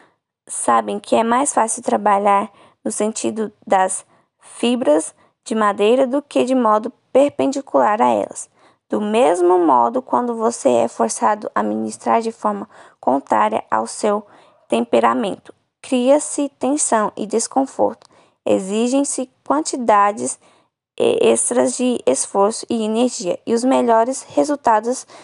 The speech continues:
não são atingidos. É por isso que copiar o ministério de outra pessoa nunca funciona.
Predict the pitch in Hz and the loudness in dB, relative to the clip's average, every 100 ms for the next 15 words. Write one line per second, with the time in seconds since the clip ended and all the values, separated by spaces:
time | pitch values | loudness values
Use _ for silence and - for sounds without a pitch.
0 | - _ 240 285 - 262 - - 254 - | -20 _ 0 0 0 -2 0 -2 -2 0
1 | 294 285 233 196 - - _ _ _ - | 0 2 -2 -10 -16 -20 _ _ _ -2
2 | - 208 240 - 254 - 208 190 - 285 | 2 2 2 -2 -8 -6 -6 -6 -2 -2
3 | - 269 226 208 208 226 226 214 208 - | 0 2 2 2 0 -2 0 -2 -4 -2
4 | 226 214 208 - - _ _ 208 220 - | -2 0 -4 -10 -20 _ _ 2 2 0
5 | 240 202 - 262 214 220 254 294 320 - | 0 -2 0 2 2 2 0 0 -2 0
6 | 311 311 - 190 | -2 -2 -4 -4